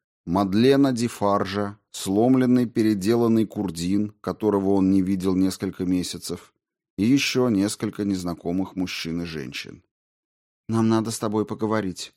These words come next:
сказала Мадлена. «Нам нужна твоя помощь. Мы ищем твоего друга Джейкобса.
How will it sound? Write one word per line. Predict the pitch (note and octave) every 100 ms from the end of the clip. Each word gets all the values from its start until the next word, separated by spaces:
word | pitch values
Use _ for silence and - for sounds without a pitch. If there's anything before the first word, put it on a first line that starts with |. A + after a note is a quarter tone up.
| _
сказала | - - E2 D#2+ D2
Мадлена. | D2 D2+ D#2 D2 B1 C2+ _ _ _ _ -
«Нам | G2+ G#2+
нужна | A2+ G#2 A2+ A2
твоя | A2+ A#2
помощь. | A2+ G#2 E2 D#2+ - _ _ _ _ _ -
Мы | G#2+ C3
ищем | B2+ C#3 C#3+ D3+ C#3+
твоего | C3+ B2 B2+ A#2+ B2+ B2+ A#2
друга | G2 F2 F#2 A2+ B2+ A#2+
Джейкобса. | G2+ A2 F#2+ - - C2